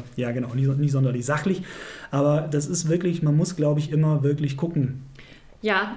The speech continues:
Speaker 2: und ich hab grad noch mal eine interessante, äh, Statistik gefunden zum Thema Geld. Ähm, laut der Spielergewerkschaft hat ein Profi eine Verweildauer von circa sechs Jahren in der N F L, was ja doch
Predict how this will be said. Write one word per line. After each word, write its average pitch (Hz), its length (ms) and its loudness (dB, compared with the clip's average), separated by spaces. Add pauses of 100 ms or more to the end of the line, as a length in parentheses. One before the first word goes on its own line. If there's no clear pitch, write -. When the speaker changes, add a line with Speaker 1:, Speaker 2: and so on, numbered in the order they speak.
Speaker 2:
und 220 100 0
ich 214 120 -4
hab 247 160 -6
grad 214 240 -2
noch 214 120 -4
mal 208 140 -2
eine 202 240 -4
interessante, 202 920 -4
äh, 190 220 -4
Statistik 226 580 -6
gefunden 202 360 -8
zum 185 160 -6
Thema 175 260 -6
Geld. 175 560 -4
Ähm, 175 460 -4
laut 175 200 -6
der 196 80 -4
Spielergewerkschaft 202 1040 -6
hat - 180 -14
ein 175 260 -6
Profi 214 640 -4 (380)
eine 196 160 -2
Verweildauer 190 880 -2
von 185 260 -8
circa 180 320 -6
sechs 190 340 -8
Jahren 185 280 -4
in 190 100 -6
der 170 160 -8
N 175 80 -8
F 170 140 -12
L, 214 420 -6
was 185 160 -8
ja 180 80 -6
doch 185 280 -8